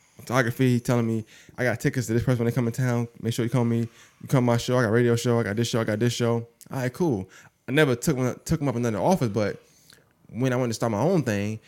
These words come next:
because I, I knew of him always reaching out, I said, "Yo, let me, I'm in Mark."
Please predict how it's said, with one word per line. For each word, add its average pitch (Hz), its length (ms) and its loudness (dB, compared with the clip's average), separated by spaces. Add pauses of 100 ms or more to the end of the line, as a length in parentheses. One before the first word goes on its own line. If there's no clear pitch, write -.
(180)
because 143 260 2
I, 113 220 0
I 107 260 2
knew 127 200 6
of 120 100 4
him 113 360 2
always 113 240 2
reaching 113 200 -2
out, 151 160 -2
I 123 60 -4
said, 107 160 -4
"Yo, 123 160 -2
let 98 80 -6
me, 123 200 -4
I'm 104 80 -4
in 107 100 0
Mark." 139 340 -2